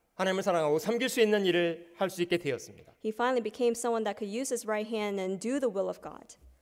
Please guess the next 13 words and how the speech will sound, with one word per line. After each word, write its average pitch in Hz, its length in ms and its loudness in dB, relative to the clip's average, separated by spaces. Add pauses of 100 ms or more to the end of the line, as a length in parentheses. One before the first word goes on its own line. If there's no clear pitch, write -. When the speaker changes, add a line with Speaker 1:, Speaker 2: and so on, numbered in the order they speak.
(300)
Speaker 1:
여러분, 208 180 6
저희가 233 240 10
구원받을 240 420 10
때 180 380 4 (420)
마치 262 360 4
그 254 240 6
사람처럼 214 580 4 (560)
이제는 226 440 4 (1300)
하나님을 214 300 4
사랑하고 165 480 4
섬길 214 320 -4
수 214 120 -4
있는 139 380 -6